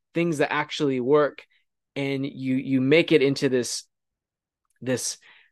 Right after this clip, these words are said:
this toolbox that you use to slowly start to heal yourself and get better and better results emotionally and attract better and better people. You do that, or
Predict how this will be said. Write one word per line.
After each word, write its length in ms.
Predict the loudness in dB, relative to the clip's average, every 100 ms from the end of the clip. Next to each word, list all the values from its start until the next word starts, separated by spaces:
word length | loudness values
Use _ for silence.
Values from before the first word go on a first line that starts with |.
| _ _
this 300 | 0 0 -4 -4
toolbox 680 | 6 8 8 6 4 0 0
that 160 | 2
you 120 | 2
use 440 | 0 0 0 -2 -8 _ _ -12
to 80 | -6
slowly 400 | 4 6 6 4
start 260 | 4 2
to 80 | 0
heal 300 | 2 6 8
yourself 440 | 6 2 0 0 -2
and 160 | -6 -4
get 160 | 0
better 180 | 2 2
and 120 | 2
better 180 | 0 0
results 400 | 0 0 -2 -4
emotionally 760 | -4 0 0 0 -6 -8 -8 -12 _ _ -4
and 80 |
attract 360 | 0 2 0 0
better 180 | 2 2
and 80 | 2
better 240 | 0 -2
people. 440 | -4 -6 -4 -8 -12 _ _ _ _ _ _ _ _ _ _ _ _ _ _ _
You 220 | 0 2
do 200 | 6 8
that, 300 | 8 8 8
or 460 | 10 10 10 8